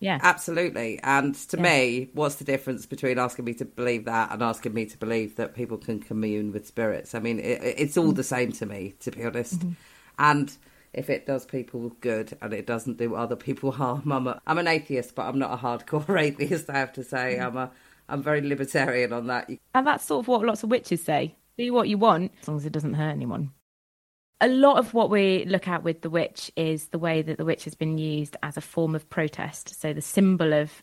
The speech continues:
Speaker 1: a witch and why that's really, really powerful. So we sort of talk a little bit about the feminist group in the late sixties and seventies, uh, w-, witch, W I T C H. Or, I'm not just spelling witch for you. That's sort of,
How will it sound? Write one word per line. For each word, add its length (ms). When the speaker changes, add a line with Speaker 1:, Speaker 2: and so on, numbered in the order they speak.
Speaker 1:
a 60
witch 380
and 200
why 300
that's 260
really, 180
really 140
powerful. 580
So 240
we 580
sort 120
of 80
talk 240
a 40
little 220
bit 140
about 480
the 420
feminist 400
group 240
in 120
the 240
late 280
sixties 380
and 100
seventies, 640
uh, 200
w-, 280
witch, 420
W 260
I 140
T 220
C 280
H. 380
Or, 220
I'm 100
not 140
just 120
spelling 260
witch 180
for 80
you. 100
That's 220
sort 200
of, 220